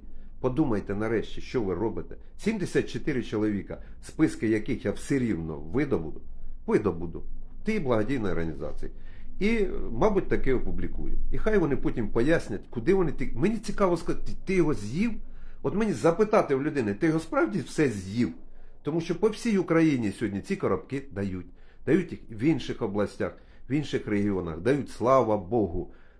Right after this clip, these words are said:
Нам допомагає весь світ. Так будьте ж людьми.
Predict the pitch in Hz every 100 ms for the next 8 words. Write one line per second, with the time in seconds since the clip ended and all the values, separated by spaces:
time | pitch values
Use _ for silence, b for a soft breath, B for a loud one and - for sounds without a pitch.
0 | - 107 139 160 104 107 101 98 98 113
1 | 120 92 82 98 - - 82 101 - -
2 | - 82 82 110 107 85 85 85 85 73